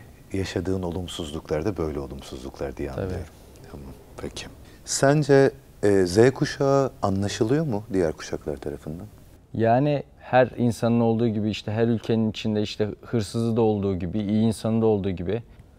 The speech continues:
Speaker 2: her kuşağın içinde de farklılıklar olabiliyor. O yüzden asıl Z kuşağından bahsediyorsak da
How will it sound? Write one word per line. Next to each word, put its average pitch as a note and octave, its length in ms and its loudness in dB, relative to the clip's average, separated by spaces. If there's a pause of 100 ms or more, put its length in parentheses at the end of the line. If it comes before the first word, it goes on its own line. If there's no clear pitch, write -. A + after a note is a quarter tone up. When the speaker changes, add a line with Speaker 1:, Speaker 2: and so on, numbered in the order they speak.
(320)
Speaker 2:
her A#2 220 2
kuşağın A#2 360 2
içinde G#2+ 380 0
de G#2+ 200 2 (240)
farklılıklar - 600 2
olabiliyor. A2 520 4 (680)
O A#2 140 4
yüzden A#2 200 4
asıl A#2 320 2
Z A2 220 4
kuşağından A2 440 2
bahsediyorsak G#2+ 680 -2
da G#2+ 180 -2